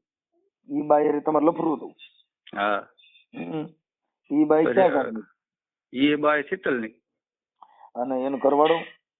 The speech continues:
Speaker 2: ઈ શીતલ.
Speaker 1: હમ.
Speaker 2: હમ.
Speaker 1: ઈ બાઈનું નામ શું છે?
Speaker 2: ઈ બાઈનું નામ છે ઉષા.
Speaker 1: ઉષાબેન, હા.
Speaker 2: હમ.
Speaker 1: ઓકે.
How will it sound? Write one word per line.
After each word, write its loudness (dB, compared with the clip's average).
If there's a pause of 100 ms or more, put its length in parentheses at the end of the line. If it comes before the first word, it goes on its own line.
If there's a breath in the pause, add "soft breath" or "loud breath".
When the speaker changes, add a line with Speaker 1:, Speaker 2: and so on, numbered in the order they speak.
(400)
Speaker 2:
ઈ 2
શીતલ. -4 (600)
Speaker 1:
હમ. -14
Speaker 2:
હમ. -16
Speaker 1:
ઈ -6
બાઈનું 0
નામ 2
શું -8
છે? -20 (920)
Speaker 2:
ઈ -2
બાઈનું 0
નામ -2
છે -6
ઉષા. -6 (800)
Speaker 1:
ઉષાબેન, -20 (180)
હા. -20 (380)
Speaker 2:
હમ. -8 (2000)
Speaker 1:
ઓકે. -18